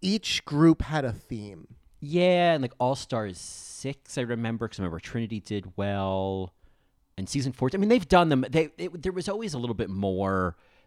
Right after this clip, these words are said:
Speaker 2: like, it was for a dating app, and you have this app, and you have this app, and you have this app.
Speaker 1: Yes.
Speaker 2: So there was some container, whereas I,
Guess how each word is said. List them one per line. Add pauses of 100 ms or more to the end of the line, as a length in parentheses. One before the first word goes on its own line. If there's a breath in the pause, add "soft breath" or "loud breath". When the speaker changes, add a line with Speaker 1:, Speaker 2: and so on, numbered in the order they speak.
Speaker 2:
like, (240)
it
was
for
a
dating
app,
and
you
have
this
app,
and
you
have
this
app,
and
you
have
this
app.
Speaker 1:
Yes.
Speaker 2:
So
there
was
some
container, (280 loud breath)
whereas
I,